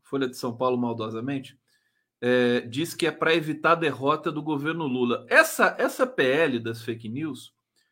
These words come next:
não é do governo Lula. Por favor.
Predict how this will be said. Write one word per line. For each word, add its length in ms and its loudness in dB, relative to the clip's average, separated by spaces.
não 240 0
é 120 4
do 120 0
governo 520 -2
Lula. 440 -6
Por 120 -8
favor. 680 -4